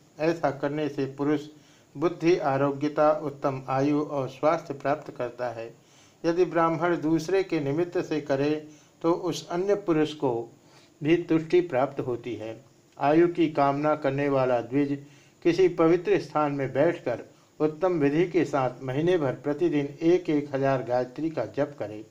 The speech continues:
इससे उत्तम आयु की प्राप्ति होती है। यदि आयु और आरोग्य दोनों की कामना हो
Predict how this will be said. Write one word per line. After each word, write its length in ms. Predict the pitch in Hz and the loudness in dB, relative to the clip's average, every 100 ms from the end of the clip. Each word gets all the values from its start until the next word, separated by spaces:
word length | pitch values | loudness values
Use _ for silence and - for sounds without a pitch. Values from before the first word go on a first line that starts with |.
| _ _ _ _ 175 | _ _ _ _ 0
इससे 360 | 175 190 190 170 | 0 2 0 0
उत्तम 380 | 151 180 175 170 | -6 -2 -4 -2
आयु 260 | 127 151 | 0 0
की 180 | 156 151 | 2 -2
प्राप्ति 420 | 147 113 123 - | -2 -4 -6 -6
होती 340 | 127 117 117 107 | -8 -8 -8 -10
है। 260 | 107 113 - _ _ _ - | -10 -14 -20 _ _ _ -4
यदि 280 | 147 147 147 143 | 0 0 0 2
आयु 280 | 143 160 | 4 4
और 340 | 160 147 135 135 | 2 0 -2 0
आरोग्य 460 | 135 147 156 135 131 | 2 2 2 -2 -2
दोनों 360 | 147 151 175 | 2 2 0
की 180 | 175 165 | 0 -4
कामना 400 | 160 135 143 151 | 0 -2 0 -2
हो 400 | 135 147 151 | 0 0 0